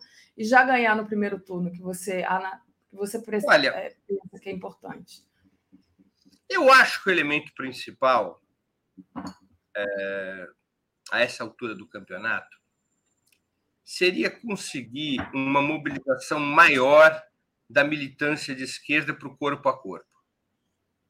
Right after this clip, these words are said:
Speaker 2: Uma militan-, uma, um engajamento maior por todo o país, como normalmente ocorre na reta de chegada das campanhas do P T. É necessário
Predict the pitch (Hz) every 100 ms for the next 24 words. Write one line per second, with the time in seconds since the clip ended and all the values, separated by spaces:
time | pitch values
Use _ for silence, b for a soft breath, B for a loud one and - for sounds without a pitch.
0 | _ 117 123 127 127 117 - 131 131 131
1 | 127 127 123 117 113 107 123 123 123 123
2 | 131 - 147 135 139 175 175 - 135 123
3 | 113 131 147 143 127 - 139 135 120 120
4 | 107 127 151 - - _ _ _ _ _
5 | 170 180 175 196 269 240 156 147 143 170
6 | 165 165 139 - 139 147 151 139 - 135
7 | 135 131 123 - 117 101 113 120 123 123
8 | 120 - 127 117 113 113 117 147 143 90
9 | - _ _ _ _ _ _ _ _ _
10 | _ _ _ _ _ - 113 127 127 131
11 | - 135 135 135 139 135 127 113